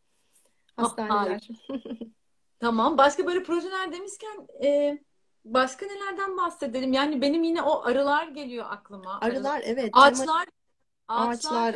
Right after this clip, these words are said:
Speaker 2: arılar.
Speaker 1: Heh.
Speaker 2: Dur, evet, doğa olmalı. Şu do-, doğa, doğa meselesi. <laughs>
Speaker 1: Biraz doğa
Speaker 2: Doğal
Speaker 1: çok
Speaker 2: olan. E,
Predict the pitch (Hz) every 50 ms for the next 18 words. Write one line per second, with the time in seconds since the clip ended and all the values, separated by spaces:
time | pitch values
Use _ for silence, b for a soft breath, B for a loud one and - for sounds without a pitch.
0 | 220 220 214 214 214 214 208 202 208 208 349 330 247 233 - 254 254 233 226 -
1 | - 220 220 240 226 196 226 226 220 220 220 214 208 208 202 - 214 202 196 185
2 | 226 233 208 196 233 247 269 269 269 262 226 214 233 254 285 320 302 277 269 -
3 | 247 233 269 - - - 320 - - - _ _ _ _ _ - - 403 - -
4 | - 370 - - 311 - - - 294 - 392 285 220 277 277 262 285 302 294 277
5 | 262 247 277 349 - - 339 B B B B B B B B B B _ - 226